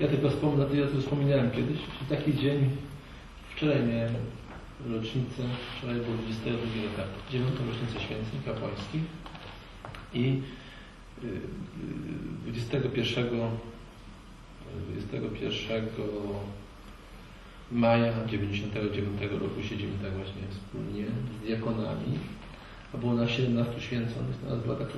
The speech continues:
grupka trochę, jedna, jeden z was, ostatni największy rocznik uświęcony został, ostatni największy rocznik, jaki był. I tak siedzimy sobie razem, wspólnie wspominamy tamte dzieje i wreszcie ktoś tam, ja, ja potem mówię, że tam coś mówię, że dzisiaj spełniły się słowa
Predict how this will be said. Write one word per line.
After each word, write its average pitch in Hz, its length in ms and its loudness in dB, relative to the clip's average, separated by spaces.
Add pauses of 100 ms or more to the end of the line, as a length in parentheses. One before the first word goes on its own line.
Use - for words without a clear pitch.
grupka 113 240 -4
trochę, 113 340 0
jedna, 123 280 4
jeden 123 240 6
z 110 80 0
was, 123 180 4 (340)
ostatni 127 300 4
największy 123 420 6
rocznik 123 340 6
uświęcony 110 480 0
został, 117 220 0 (920)
ostatni 135 280 4
największy 120 440 6
rocznik, 113 260 4
jaki 113 200 0
był. 120 160 0 (1200)
I - 40 -6
tak 127 120 0
siedzimy 117 300 2
sobie 113 240 -2
razem, 110 340 0
wspólnie 110 360 -2
wspominamy 107 640 -2
tamte 107 340 -2
dzieje 110 400 0 (760)
i 117 60 0
wreszcie - 300 0
ktoś - 140 -8
tam, - 160 -6 (480)
ja, 107 320 -2
ja 113 120 0
potem 113 180 -2
mówię, 110 180 -2
że - 60 -6
tam 113 120 -4
coś 110 160 -8
mówię, 104 200 -4
że 101 80 -2
dzisiaj 135 320 2
spełniły 117 460 2
się 120 160 -2
słowa 107 240 -4